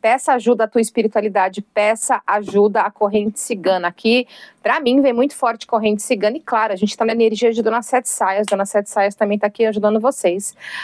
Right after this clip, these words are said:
a fazerem essa finalização. Talvez quando vocês forem sentar e fazer esse exercício aí, né, escrever, quem tiver disposto a, é, realmente colocar um ponto final no que tá pendurado, chamem Dona Sete Saias,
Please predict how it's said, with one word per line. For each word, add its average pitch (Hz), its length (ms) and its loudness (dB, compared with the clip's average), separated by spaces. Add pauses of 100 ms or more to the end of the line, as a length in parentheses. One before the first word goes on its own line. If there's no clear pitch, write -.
(120)
a - 100 -4
fazerem 202 520 0
essa 214 200 0
finalização. 214 840 0 (320)
Talvez 214 260 2
quando 226 180 0
vocês 214 300 0
forem 214 260 0
sentar 208 460 -2
e 214 40 -6
fazer 196 320 0
esse 185 460 -2
exercício 196 880 0
aí, 202 320 0 (100)
né, 185 160 2
escrever, 185 640 0
quem 196 360 -4 (180)
tiver 175 420 0
disposto 180 840 -2 (460)
a, 160 380 -2 (220)
é, - 100 -4
realmente 190 380 -2
colocar 190 300 0
um 190 100 -4
ponto 190 320 -4
final 180 300 0
no 180 80 -6
que 196 100 -10
tá 170 220 -2
pendurado, 190 600 0
chamem 320 300 -2
Dona 302 200 2
Sete 247 260 -2
Saias, 208 580 -2